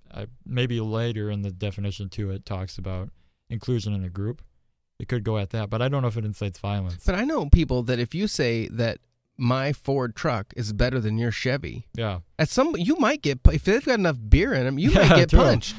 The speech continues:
Speaker 1: Yeah, I
Speaker 2: That
Speaker 1: mean, that
Speaker 2: could
Speaker 1: could
Speaker 2: incite
Speaker 1: incite
Speaker 2: vi-,
Speaker 1: violence,
Speaker 2: is this
Speaker 1: yeah.
Speaker 2: hate speech now? If you don't drive a red
Speaker 1: Well,
Speaker 2: tractor.
Speaker 1: because it's not about your identi-, well, I guess you could
Speaker 2: It
Speaker 1: define
Speaker 2: is.
Speaker 1: it your identifi-, identity,
Speaker 2: It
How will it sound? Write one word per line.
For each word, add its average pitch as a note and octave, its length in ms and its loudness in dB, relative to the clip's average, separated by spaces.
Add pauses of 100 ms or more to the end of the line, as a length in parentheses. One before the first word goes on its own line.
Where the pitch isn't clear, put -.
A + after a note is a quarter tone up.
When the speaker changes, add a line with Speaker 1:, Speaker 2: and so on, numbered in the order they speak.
(200)
Speaker 1:
Yeah, D#3 200 2
I - 20 4
Speaker 2:
That F3+ 80 6
Speaker 1:
mean, C#3 80 2
that D3 120 6
Speaker 2:
could C4 40 2
Speaker 1:
could F3 100 4
Speaker 2:
incite D3+ 180 4
Speaker 1:
incite C#3+ 140 6
Speaker 2:
vi-, B2+ 80 4
Speaker 1:
violence, C3 220 4
Speaker 2:
is G2 60 0
this D#3 120 4
Speaker 1:
yeah. D#3+ 120 4
Speaker 2:
hate C#3 180 2
speech G#3 380 -6
now? G3+ 220 -2 (680)
If C#3 120 2
you D#3+ 80 4
don't E3 260 2
drive C#3+ 280 2
a A2+ 80 0
red B2+ 240 0
Speaker 1:
Well, G#3 100 6
Speaker 2:
tractor. G#3 220 8
Speaker 1:
because D3+ 120 0
it's A2+ 100 2
not E3 180 4
about C3 220 0
your A2 180 0
identi-, B2 240 -4
well, C#3+ 100 4
I D3+ 120 4
guess F3 240 -2
you C#3+ 80 -2
could D#3+ 140 0
Speaker 2:
It F#3+ 120 2
Speaker 1:
define F#3+ 460 6
Speaker 2:
is. E3 80 6
Speaker 1:
it D3 40 6
your C3 120 4
identifi-, A#2 720 -2
identity, - 220 0
Speaker 2:
It C#3+ 80 2